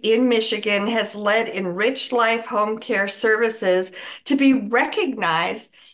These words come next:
and awarded the number one home care provider in Michigan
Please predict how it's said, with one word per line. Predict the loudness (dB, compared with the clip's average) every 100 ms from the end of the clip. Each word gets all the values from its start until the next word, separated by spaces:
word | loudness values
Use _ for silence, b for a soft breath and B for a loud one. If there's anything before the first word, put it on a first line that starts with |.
| _
and | 2 2 2 0
awarded | 0 2 4 4 4 2 -2 -4 -4
the | -2
number | 0 2 2 2 4 4 4 4
one | 2 4 4
home | 2 2 2 4 4 2
care | 0 -2 -2
provider | -2 -4 -2 2 2 2 0 0 -2 -4
in | 0 2 4 2 0 -2 -4
Michigan | 0 0 0 -2 0 0 0 -4